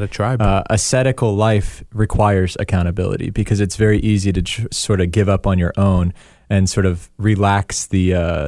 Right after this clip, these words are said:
Speaker 2: the, the practices, uh, because maybe you're just having a rough day and you, you wanna drink that Coke or whatever it may be.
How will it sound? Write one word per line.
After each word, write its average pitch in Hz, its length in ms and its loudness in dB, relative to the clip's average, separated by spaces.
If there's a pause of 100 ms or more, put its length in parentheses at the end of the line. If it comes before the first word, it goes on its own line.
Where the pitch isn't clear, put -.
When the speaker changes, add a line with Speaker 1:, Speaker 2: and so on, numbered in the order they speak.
(120)
Speaker 2:
the, 90 420 -2 (140)
the 92 100 -4
practices, 98 800 -2 (340)
uh, 92 160 0
because 92 680 -4
maybe 107 320 2
you're 95 220 2
just 95 180 -2
having 92 200 0
a 90 60 0
rough 90 220 -2
day 90 200 0
and 87 120 -2
you, 87 160 -4
you 90 200 -4
wanna 92 220 0
drink 87 380 -2
that 85 160 -4
Coke 87 280 -4
or 87 60 -4
whatever 90 320 -2
it 90 80 -6
may 95 140 -4
be. 90 240 -6